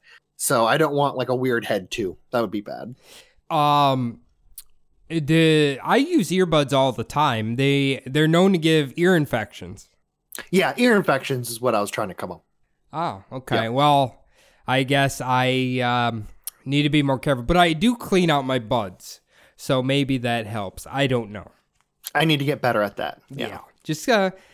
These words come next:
Speaker 2: I'm gonna tell you, the first time you look at 'em, they're gonna be a little scary. There's <laughs> gonna be some <laughs> earwax flakes in there, but don't worry. You just clean it out, pretend it never happened, go about your day.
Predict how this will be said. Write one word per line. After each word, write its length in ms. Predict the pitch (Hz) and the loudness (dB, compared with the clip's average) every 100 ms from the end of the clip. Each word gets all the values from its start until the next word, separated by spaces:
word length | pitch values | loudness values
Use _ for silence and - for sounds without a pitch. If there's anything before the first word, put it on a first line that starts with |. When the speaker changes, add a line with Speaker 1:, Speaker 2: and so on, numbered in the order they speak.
| _ _ _ | _ _ _
Speaker 2:
I'm 180 | - 160 | -2 2
gonna 220 | 185 208 | 2 2
tell 220 | 196 175 156 | 2 2 2
you, 100 | 156 | 2
the 120 | 147 | 0
first 320 | 160 170 - | 0 -2 0
time 260 | 165 160 151 | 0 2 0
you 120 | 131 | 0
look 240 | 127 - | -2 0
at 200 | 135 139 | 0 2
'em, 160 | 139 131 | 0 0
they're 100 | 131 | -2
gonna 260 | 135 156 | 0 2
be 120 | 175 185 | 2 2
a 60 | |
little 280 | 147 143 190 | 0 -2 -4
scary. 680 | 196 - 185 135 143 147 156 _ _ _ | -6 -4 -2 0 0 -2 -6 _ _ _
There's 420 | 135 139 131 - - | -2 -2 -4 -8 -4
<laughs> 40 | |
gonna 200 | 185 160 | -2 0
be 140 | 175 190 | 0 -2
some 340 | - - 339 | -4 -4 -2
<laughs> 400 | 175 - 196 - | -2 -4 -6 -2
earwax 400 | 170 190 175 180 156 - | 0 2 2 2 0 -4
flakes 440 | 175 165 185 - - | 0 0 0 -4 -4
in 160 | 147 | -2
there, 340 | 139 135 127 - _ - _ _ | 0 -2 -4 -10 _ -20 _ _
but 180 | - 131 | -4 0
don't 240 | 143 165 180 | 2 2 2
worry. 340 | 175 160 156 | 2 2 2
You 140 | 139 | -2
just 260 | 127 127 - | -4 -8 -8
clean 260 | 156 165 170 | -4 0 0
it 120 | 147 | 0
out, 240 | 135 135 | 0 0
pretend 360 | 135 123 143 151 | -4 -2 -2 -2
it 80 | 147 | -2
never 300 | 143 135 131 | -2 0 0
happened, 720 | 127 120 - 127 120 117 - _ _ _ _ - 123 | 0 0 -2 -2 -2 -6 -12 _ _ _ _ -14 -4
go 260 | 135 139 | 0 2
about 360 | 135 135 131 123 | 2 2 0 -2
your 140 | 123 117 | -6 -6
day. 300 | 110 95 | -8 -10